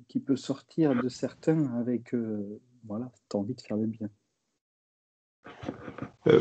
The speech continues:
Speaker 2: oui, alors, moi, je, je dirais que l'envie de faire le bien, ça correspond à une prise de conscience, de dire, euh, « Bon, bah, ça y est, j'ai compris,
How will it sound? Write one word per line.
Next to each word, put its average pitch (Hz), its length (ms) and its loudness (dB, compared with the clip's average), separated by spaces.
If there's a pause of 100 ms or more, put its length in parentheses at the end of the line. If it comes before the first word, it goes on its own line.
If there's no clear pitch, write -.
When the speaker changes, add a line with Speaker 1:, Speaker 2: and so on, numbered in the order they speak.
Speaker 2:
oui, 120 320 10
alors, 113 280 12 (200)
moi, 135 280 4
je, 170 200 8
je 135 120 4
dirais 147 480 6
que 113 380 6 (600)
l'envie 147 580 10
de 151 120 4
faire 123 260 6
le 113 100 6
bien, 131 540 0 (840)
ça - 220 4
correspond 139 680 6
à 120 60 4
une 120 140 4
prise 131 300 0
de 131 80 4
conscience, 120 1000 -2
de 107 100 4
dire, 120 420 6
euh, « 104 160 8 (600)
Bon, 120 120 12
bah, 123 120 10
ça - 180 4
y 117 80 10
est, 127 40 8
j'ai 117 180 2
compris, 156 580 4